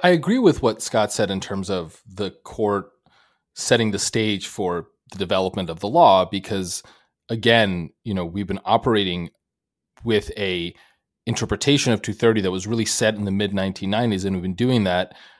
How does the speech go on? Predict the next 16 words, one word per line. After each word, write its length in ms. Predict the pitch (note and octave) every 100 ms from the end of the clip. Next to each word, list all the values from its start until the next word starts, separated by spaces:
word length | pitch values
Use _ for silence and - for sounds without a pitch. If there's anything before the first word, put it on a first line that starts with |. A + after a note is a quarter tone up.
| _
through 280 | - - C#3
the 120 | G#2
growth 640 | G2 A#2 A#2 C3+ A2 - -
of 240 | G2+ F2+
this 200 | F#2+ -
amazingly 920 | G2+ G2+ F#2+ G2 F#2 E2+ F2 E2+ E2
impactful 640 | F#2 - F#2+ F#2 F#2 E2+ E2+ _
communications 540 | G2+ F2+ G2+ F#2+ F#2
technology. 600 | - - A2 F2 - A1 - - - -
It 60 | A2+
does 160 | F#3
need 120 | G3
to 80 | -
be 100 | A2
updated, 600 | A2+ F3 G#2+ E2 D2 G2 C3+ _ _ _
um, 300 | A2+ G#2+ G2